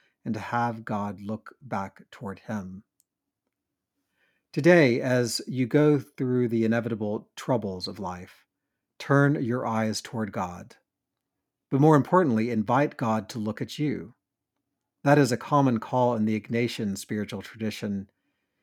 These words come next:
and it is a wise call toward humility. Though God,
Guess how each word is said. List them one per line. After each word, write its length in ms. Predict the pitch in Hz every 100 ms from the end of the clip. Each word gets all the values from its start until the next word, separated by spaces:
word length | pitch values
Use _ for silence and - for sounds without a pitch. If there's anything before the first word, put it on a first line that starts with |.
| _ -
and 100 | 131
it 40 |
is 120 | 127 117
a 60 |
wise 460 | 117 120 135 127 -
call 440 | - 127 117 101
toward 380 | - - 113 98
humility. 680 | - 110 113 101 85 - _ _ _ _ _ _ _ _ _ _ _ _ -
Though 100 | 120
God, 400 | 135 143 139